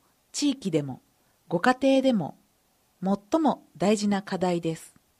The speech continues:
どのような人を育てるのかは、どのように人を育てるのかより先に来る大事な問いかけです。奈良県では、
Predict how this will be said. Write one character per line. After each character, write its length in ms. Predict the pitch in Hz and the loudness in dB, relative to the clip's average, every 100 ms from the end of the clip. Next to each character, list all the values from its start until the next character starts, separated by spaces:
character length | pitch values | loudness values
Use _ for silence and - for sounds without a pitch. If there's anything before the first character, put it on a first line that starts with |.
| _ _ _ _ _ _ _ _ _ _ _ _ - | _ _ _ _ _ _ _ _ _ _ _ _ 0
ど 120 | 247 | 2
の 120 | 311 | 4
よ 160 | 285 254 | 4 2
う 60 | 208 | 2
な 100 | 175 | -2
人 320 | - 196 170 | -4 0 0
を 40 | |
育 300 | - 165 202 | 0 -2 0
て 100 | 247 | 0
る 120 | 240 | 0
の 100 | 208 | 0
か 180 | 156 151 | -4 -8
は、 180 | 135 - _ _ _ _ _ _ _ | -12 -14 _ _ _ _ _ _ _
ど 120 | 226 | 2
の 120 | 294 294 | 4 4
よ 240 | 262 214 | 4 4
う 40 | |
に 100 | 170 | 0
人 340 | 151 - - 180 | -6 -6 0 2
を 140 | 170 | 2
育 280 | - 190 226 | -2 -2 0
て 140 | 254 262 | 0 0
る 120 | 247 | 0
の 120 | 196 | -2
か 140 | - | -4
よ 140 | 170 190 | -2 -2
り 80 | 170 | -4
先 320 | - - 220 | -10 -6 -4
に 100 | 220 | -4
来 180 | - 202 | -4 -8
る 180 | 139 _ _ _ _ _ - | -8 _ _ _ _ _ 2
大 220 | 214 254 | 2 2
事 140 | 254 | 0
な 240 | 247 240 - - | -2 -2 -6 -6
問 140 | 240 | -2
い 40 | 262 | -2
か 120 | 220 | -2
け 140 | 220 | -4
で 160 | 208 202 | -2 -4
す。 200 | - _ _ _ _ _ _ _ _ _ _ _ _ _ _ _ | -6 _ _ _ _ _ _ _ _ _ _ _ _ _ _ _
奈 240 | 185 202 302 | -2 0 0
良 40 | |
県 240 | 302 226 180 | -2 -4 -4
で 120 | 156 | -8
は、 200 | 139 | -10